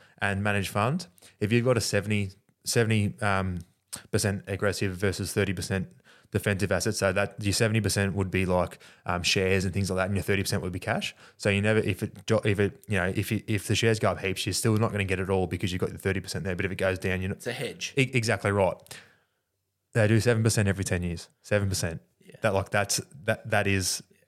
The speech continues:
Speaker 1: that, like, on data, they do, that's seven percent.
Speaker 2: Like, last year, uh, people at work, um, our managed fund was Lucrative, but because they were doing quite badly, I think they, like, merged with Australian Super.
Speaker 1: Yep.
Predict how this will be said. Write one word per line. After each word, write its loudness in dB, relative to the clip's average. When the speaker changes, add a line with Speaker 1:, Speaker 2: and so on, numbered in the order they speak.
Speaker 1:
that, -2
like, -4
on 2
data, 2
they 0
do, -2
that's -2
seven 0
percent. -4
Speaker 2:
Like, -6
last -2
year, -6
uh, -12
people -10
at -18
work, -8
um, -8
our -6
managed -10
fund -10
was -10
Lucrative, -12
but -20
because -12
they -10
were -14
doing -20
quite -8
badly, -12
I -20
think -20
they, -10
like, -20
merged -10
with -20
Australian -8
Super. -8
Speaker 1:
Yep. 0